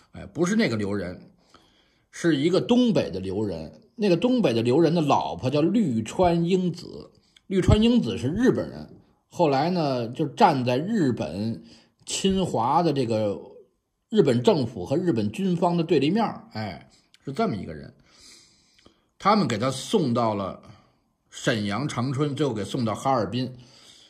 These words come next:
四六年十二月送到哈尔滨。为什么送到哈尔滨呢？因为哈尔滨是林彪的大本营，四野的大本营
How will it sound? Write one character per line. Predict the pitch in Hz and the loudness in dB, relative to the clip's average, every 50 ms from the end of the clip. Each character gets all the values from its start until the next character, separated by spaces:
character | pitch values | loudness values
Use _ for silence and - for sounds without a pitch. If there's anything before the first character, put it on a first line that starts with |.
| _ _ _ | _ _ _
四 | - - - - 240 226 | -12 -8 -2 2 4 6
六 | 214 277 247 175 | 6 8 6 6
年 | 135 127 135 160 | 6 4 2 2
十 | 165 - - 180 | 0 2 4 6
二 | 208 254 233 175 120 104 | 8 10 8 8 6 4
月 | 95 90 87 | 0 -2 -4
送 | - - 143 | -4 -2 -2
到 | 127 113 | 0 0
哈 | 104 - 135 | 0 0 0
尔 | 127 117 101 87 | 0 0 0 -2
滨。 | 98 110 113 107 - - | -4 -4 -6 -6 -2 2
为 | 196 220 190 | 4 6 6
什 | 160 170 | 6 2
么 | 180 | 0
送 | 170 185 165 | 0 0 0
到 | 143 117 | 0 2
哈 | - 165 | 4 4
尔 | 156 139 117 | 4 4 4
滨 | 127 143 151 143 | 2 -2 -2 -2
呢？ | 127 113 107 117 - - _ _ _ _ _ _ _ _ - | -2 -4 -6 -8 -12 -20 _ _ _ _ _ _ _ _ -4
因 | 151 165 | -2 0
为 | 175 170 | 0 0
哈 | 175 - 180 | 0 2 2
尔 | 185 170 131 117 104 | 4 4 4 2 4
滨 | 139 170 170 165 | 4 2 2 2
是 | - 139 | 0 -2
林 | 120 117 117 135 165 175 | 0 0 0 2 2 2
彪 | 160 170 180 170 160 156 151 | 4 6 6 6 6 6 4
的 | 131 107 87 - | 2 0 -2 -6
大 | - - - 135 117 104 87 | -2 0 2 2 2 2 0
本 | - 98 85 87 | -2 -6 -6 -6
营， | 87 87 85 82 101 110 101 - _ _ _ _ _ _ _ _ _ _ _ _ _ _ _ | -8 -8 -8 -8 -8 -10 -12 -14 _ _ _ _ _ _ _ _ _ _ _ _ _ _ _
四 | _ - - - - - 233 185 143 120 113 | _ -12 -4 0 2 2 4 4 4 4 2
野 | 101 92 71 67 | 0 0 -2 -4
的 | 85 110 | -4 -2
大 | 127 143 127 107 | 2 2 2 2
本 | 92 101 90 90 | 0 -4 -6 -6
营 | 90 90 | -8 -10